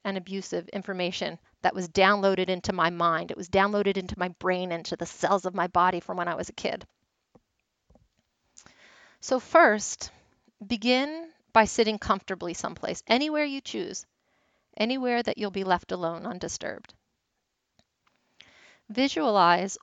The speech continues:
or think about what it is that you want to let go of. Although we are connected to our families, we don't have to remain connected to the drama,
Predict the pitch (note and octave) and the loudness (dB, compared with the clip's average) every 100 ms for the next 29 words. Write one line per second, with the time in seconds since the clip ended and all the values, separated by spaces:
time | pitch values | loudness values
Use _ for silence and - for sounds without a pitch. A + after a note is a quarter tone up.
0 | _ G#3+ G#3 G3+ _ - D4+ - G#3+ F3 | _ 2 2 -2 _ 0 0 2 4 6
1 | E3+ - G3 G#3+ G#3+ G3 F#3+ - - F#3+ | 6 4 2 2 4 2 0 -2 -4 -2
2 | F#3 - F3+ E3+ - E3+ - - - _ | -4 -2 -4 -2 -2 -4 -4 -10 -20 _
3 | _ _ _ _ _ _ _ _ _ _ | _ _ _ _ _ _ _ _ _ _
4 | _ _ _ _ _ A#3 A#3+ A3+ C#4+ D#4 | _ _ _ _ _ -2 0 0 0 0
5 | D4 - G#3+ A3 A3+ - A#3+ A3+ - - | -2 -6 -4 0 0 0 0 0 -2 -4
6 | G#3 F#3 - G3 F#3 E3+ E3+ F#3+ - _ | -2 -2 0 0 0 -6 -8 -10 -14 _
7 | _ _ G#3 G3 B3 C4+ C4 C4 A#3+ A#3+ | _ _ -8 0 0 -2 -4 -4 -4 -8
8 | A3+ G#3+ G3+ G3 - G#3 F#3+ F#3 - F#3 | -8 -4 -4 -6 -6 -6 -6 -6 -6 -8
9 | - _ - F#3+ F3 F#3 G#3+ A3 A3 A3+ | -10 _ -8 -8 -6 2 4 4 2 -6
10 | A3 | -8